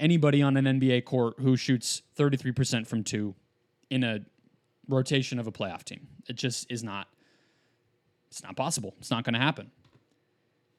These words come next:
Shooting five of eleven at the basket this year and never gets to the free throw line.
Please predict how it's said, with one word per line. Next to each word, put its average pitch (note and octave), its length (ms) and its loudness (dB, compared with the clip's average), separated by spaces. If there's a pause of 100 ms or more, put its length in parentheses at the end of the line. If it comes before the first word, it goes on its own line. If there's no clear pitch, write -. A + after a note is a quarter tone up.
(220)
Shooting C#3+ 520 2 (760)
five F3 360 6
of F3 120 4
eleven D#3+ 340 6
at D3 100 0
the C#3 80 -4
basket B2 460 0
this G#2 200 -8
year G#2 260 -10 (1500)
and C3 500 2
never D3+ 220 4
gets C3+ 240 -2
to C3 80 0
the A2+ 80 -4
free A2+ 160 2
throw F#2 180 -8
line. F#2 220 -12